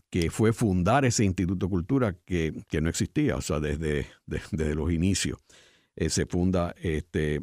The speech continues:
este instituto que está dirigido por él. Eh, Ricardo, cuéntanos, eh, en términos de esta etapa de él y esta gran lucha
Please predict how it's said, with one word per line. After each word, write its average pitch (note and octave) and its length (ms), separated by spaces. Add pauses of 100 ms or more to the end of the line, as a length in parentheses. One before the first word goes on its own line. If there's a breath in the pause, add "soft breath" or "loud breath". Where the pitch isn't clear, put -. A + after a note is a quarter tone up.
(280)
este E2+ 260
instituto A2 500
que F2+ 100
está F#2 180
dirigido D#2+ 420
por C2 180
él. C#2 140 (380 soft breath)
Eh, F2+ 180
Ricardo, C3+ 340
cuéntanos, D#3+ 680
eh, A2+ 360
en G2+ 140
términos C3 460
de G#2+ 160
esta G#2+ 160
etapa A2+ 440
de A2 220
él A2+ 80
y F#2 80
esta G2+ 240
gran G#2 320
lucha G#2 480